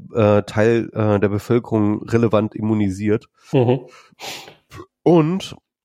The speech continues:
Speaker 1: ähm, es gibt zumindest, äh, glaub ich, berechtigte Sorge, dass, ähm, die Zero-Covid-Strategie einfach mit Omikron nicht mehr funktioniert.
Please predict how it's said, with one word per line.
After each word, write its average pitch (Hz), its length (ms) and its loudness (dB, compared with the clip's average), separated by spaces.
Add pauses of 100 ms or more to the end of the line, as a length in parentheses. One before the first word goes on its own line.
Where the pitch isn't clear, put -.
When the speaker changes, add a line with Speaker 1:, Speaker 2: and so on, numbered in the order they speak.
(140)
Speaker 1:
ähm, 110 460 4 (580)
es - 240 -2
gibt - 240 -4
zumindest, 131 580 2
äh, 104 280 2
glaub 110 180 0
ich, 107 160 -6
berechtigte 110 520 -2
Sorge, 113 560 2 (320)
dass, - 560 -4
ähm, 98 800 2 (220)
die 104 120 0
Zero-Covid-Strategie 117 1040 0
einfach 98 200 -4
mit - 180 -6
Omikron 87 380 -2
nicht 78 140 -12
mehr 87 100 -6
funktioniert. - 600 -8